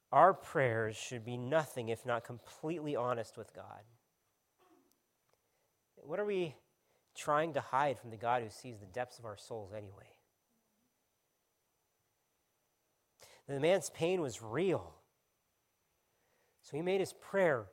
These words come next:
really real. We don't know the story behind this all, but he was in mourning, he says. He was oppressed. He had enemies.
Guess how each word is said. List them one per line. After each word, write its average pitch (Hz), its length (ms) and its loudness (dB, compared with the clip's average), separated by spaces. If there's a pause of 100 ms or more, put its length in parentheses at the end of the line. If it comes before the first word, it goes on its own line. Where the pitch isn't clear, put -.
(340)
really 143 640 -2 (560)
real. 117 800 -2 (800)
We 160 80 4
don't 185 100 8
know 185 140 12
the 160 100 4
story 180 500 8
behind 160 540 8
this 139 180 2
all, 131 160 8
but 135 160 6
he 151 100 0
was 151 200 0 (240)
in 143 240 0
mourning, 180 580 8
he 196 220 -2
says. 196 420 2
He 165 80 -4
was 139 160 -2 (240)
oppressed. - 920 10 (200)
He 165 160 2
had 156 260 10 (240)
enemies. 208 720 10